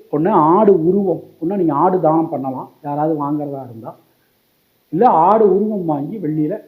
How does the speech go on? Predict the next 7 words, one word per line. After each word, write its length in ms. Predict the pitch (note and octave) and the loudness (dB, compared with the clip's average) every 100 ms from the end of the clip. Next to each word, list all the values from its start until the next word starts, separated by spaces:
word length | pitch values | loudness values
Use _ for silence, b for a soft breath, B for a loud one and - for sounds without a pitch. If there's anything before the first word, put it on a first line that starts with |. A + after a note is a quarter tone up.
| - | -14
நாம, 220 | B2 B2+ B2 _ _ _ | -12 -12 -14 _ _ _
அதாவது, 300 | C#3 C3 C#3 - | -12 -10 -8 -4
கோவில்கள்ல 480 | D3 C#3+ A#2 G#2 | -4 -4 -8 -14
நாம 140 | D3+ - F#2 _ _ _ | -16 -18 -20 _ _ _
சேர்க்கலாம். 440 | _ - - _ _ _ _ _ _ _ _ _ _ _ | _ -20 -20 _ _ _ _ _ _ _ _ _ _ _
சூரிய 380 | _ - C#4+ C#4 | _ -2 4 4
திசை 300 | A#3+ G#3 - | 4 0 -2